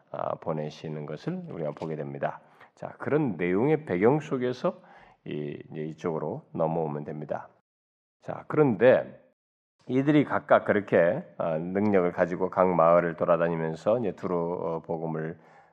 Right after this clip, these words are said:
어, 열심히 복음을 전하면서 막 그 자기들을 통해서 많은 기적이 일어나는 것을 이제 목-, 경험하게 되죠. 그러니까 얼마나 흥분되겠어요.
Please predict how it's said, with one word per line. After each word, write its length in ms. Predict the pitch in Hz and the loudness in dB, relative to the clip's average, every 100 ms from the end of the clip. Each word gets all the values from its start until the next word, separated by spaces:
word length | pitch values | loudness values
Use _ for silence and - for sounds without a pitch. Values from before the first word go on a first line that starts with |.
| - | -14
어, 80 | - - | -8 -6
열심히 520 | 78 78 - 123 98 78 | -4 -4 -4 -2 0 0
복음을 360 | 80 80 78 | -4 -2 -4
전하면서 680 | 76 85 82 80 76 78 113 | -2 0 2 0 -4 -2 -2
막 340 | 107 92 - - | -2 -4 -8 -6
그 460 | 87 80 - - - - _ | -4 -2 -4 -8 -12 -20 _
자기들을 600 | - 80 87 76 82 85 - | -12 -10 -10 -10 -10 -10 -8
통해서 420 | 90 85 87 98 | -8 -6 -8 -8
많은 300 | 80 87 95 | -6 -4 -4
기적이 380 | - 104 113 123 | -6 -4 -4 -2
일어나는 320 | 127 127 131 | -2 -2 -2
것을 280 | 123 175 208 | -4 -6 -8
이제 140 | 85 | -8
목-, 240 | 78 78 - - | -6 -8 -10 -14
경험하게 500 | - 85 82 76 82 | -6 -4 0 0 -2
되죠. 280 | 80 73 87 | -6 -8 -6
그러니까 260 | 85 90 101 | -6 -2 -2
얼마나 360 | 90 101 117 | 2 4 4
흥분되겠어요. 1080 | 139 160 143 135 98 73 - - 101 110 | 2 0 0 0 0 -4 -8 -10 -6 -4